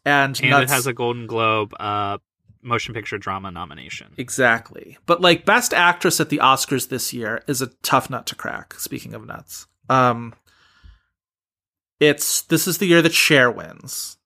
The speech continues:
Speaker 1: Much deserved Oscar. Uh, Oscar win for Cher for Moonstruck. She beats out Holly Hunter for Broadca-, Broadcast News, Meryl Streep, who was so well reviewed for Iron Weed, a movie I've still never seen.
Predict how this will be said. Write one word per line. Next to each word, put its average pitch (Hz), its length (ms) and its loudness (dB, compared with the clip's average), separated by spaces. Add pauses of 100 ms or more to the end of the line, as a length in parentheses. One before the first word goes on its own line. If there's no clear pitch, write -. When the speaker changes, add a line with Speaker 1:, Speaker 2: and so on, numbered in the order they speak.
(160)
Speaker 1:
Much 135 340 0
deserved 123 400 2
Oscar. 107 680 -2 (260)
Uh, 113 300 0
Oscar 113 260 -4
win 113 160 0
for - 140 -4
Cher 104 440 -4
for - 160 -8
Moonstruck. 107 580 -8 (420)
She - 200 2
beats 156 320 2
out 123 400 0 (220)
Holly 196 300 4
Hunter 175 280 2
for 165 140 -2
Broadca-, 139 580 2
Broadcast 147 460 2
News, 120 440 -8 (540)
Meryl 165 300 4
Streep, 156 400 0
who 151 100 -6
was 131 220 -4
so - 580 2
well 147 240 4
reviewed 123 480 -4
for 123 300 -2
Iron 117 320 -6
Weed, 117 220 -10
a 123 40 -16
movie 120 240 -14
I've 117 80 -16
still - 280 -8
never 117 260 -10
seen. 117 420 -16